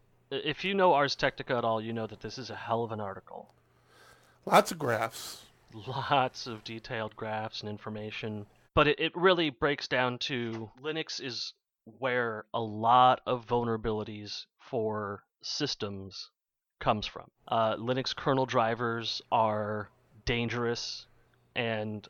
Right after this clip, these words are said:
Speaker 1: are the source of a lot of problems in the Linux ecosystem.
Speaker 2: Right.
Speaker 1: And it's kind of proposing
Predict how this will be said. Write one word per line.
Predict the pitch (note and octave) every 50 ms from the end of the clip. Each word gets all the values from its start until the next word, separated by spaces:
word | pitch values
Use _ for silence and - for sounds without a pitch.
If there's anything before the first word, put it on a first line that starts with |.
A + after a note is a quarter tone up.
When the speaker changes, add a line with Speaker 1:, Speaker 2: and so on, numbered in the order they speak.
| - _ -
Speaker 1:
are | A2 A2 G#2+ A2 A2 G#2
the | - A2 G#2+ G2+
source | - - - D3 D#3+ D#3+ C3 A#2 - -
of | G#2 G#2+ G#2 -
a | - G#2+
lot | G#2+ G#2+ G#2+ G#2+ G#2 G#2 G#2+ G#2+ G#2
of | G#2+ - _
problems | - - B2 B2+ C3 B2+ A#2+ G#2 G2+ G2+ G2 G2+ - - -
in | - A#2+ A2
the | G#2+ G2+
Linux | G2+ G2 G2 G2 - -
ecosystem. | C3+ A2+ - G#2+ F#2 - - - - - - - - _ _ _ _ - - -
Speaker 2:
Right. | - C#3+
Speaker 1:
And | B2+ A#2 A#2 A2+ A2+ A2+ - _ _ _ _ _ _ _ _ _ _ _ -
it's | C3+ C3 - -
kind | - - B2+ C#3 D3+ D#3+ F3+ G3+ G#3 G3+ E3
of | D#3+ C#3 -
proposing | - - C3+ - - - E3+ G3 B3+ B3 D#3+ C3 B2 A2+ G#2+ G#2+ G#2+ G#2+ A2